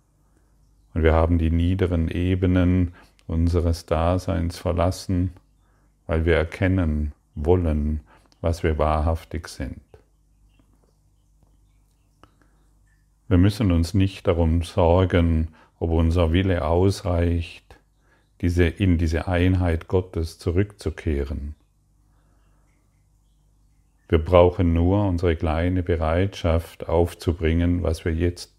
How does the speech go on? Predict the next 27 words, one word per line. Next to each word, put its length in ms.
tun, 560
damit 280
der 140
Heilige 540
Geist 560
uns 240
helfen 440
kann, 420
und 200
uns 220
unterstützen 760
kann 440
in 160
unserem 560
Vorhaben, 1000
den 220
Christus 720
in 180
uns 540
zu 120
erfassen, 880
zu 240
begreifen 960
und 300
zu 140
erfahren 680
und 540